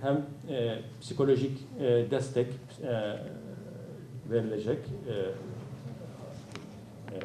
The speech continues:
yaşlılarımıza. E, gerekirse psikiyatrist, e, desteği, e, alacaklar. Ve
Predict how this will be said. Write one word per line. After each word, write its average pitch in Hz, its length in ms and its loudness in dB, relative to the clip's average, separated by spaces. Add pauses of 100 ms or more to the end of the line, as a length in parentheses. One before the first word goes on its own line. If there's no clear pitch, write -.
(120)
yaşlılarımıza. 104 800 0 (500)
E, 117 180 2
gerekirse 123 640 4
psikiyatrist, 110 720 0
e, 98 520 -2
desteği, 101 420 2 (280)
e, 98 380 0
alacaklar. 98 480 2 (960)
Ve 180 200 6